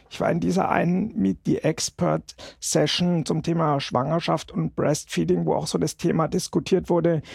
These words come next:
wie schnell beginnt man denn eigentlich nach der Entbindung wieder mit dem monoklonalen Antikörper? Und eine Frage, die da nicht so richtig beantwortet, äh, war,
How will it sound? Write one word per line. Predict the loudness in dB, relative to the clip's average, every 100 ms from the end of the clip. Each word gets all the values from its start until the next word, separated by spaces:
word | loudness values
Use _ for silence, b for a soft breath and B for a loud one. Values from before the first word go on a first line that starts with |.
| B -2
wie | 0 2
schnell | 2 2 4 2 2
beginnt | 0 0 -2 0
man | 0
denn | 0 0
eigentlich | 0 2 0 2
nach | 0 2
der | 0 0
Entbindung | 0 2 2 2 2
wieder | 0 0
mit | 0 0
dem | 0
monoklonalen | 2 0 0 2 2 2
Antikörper? | 0 0 0 2 4 2 0 B B
Und | 2
eine | 4 2
Frage, | 2 2 2 2
die | 2
da | 4
nicht | 2 0 0
so | 0
richtig | 0 0 -4 -2
beantwortet, | 0 2 2 2 2 2 -2 -4 _ 0
äh, | 2 4
war, | 4 4 4 0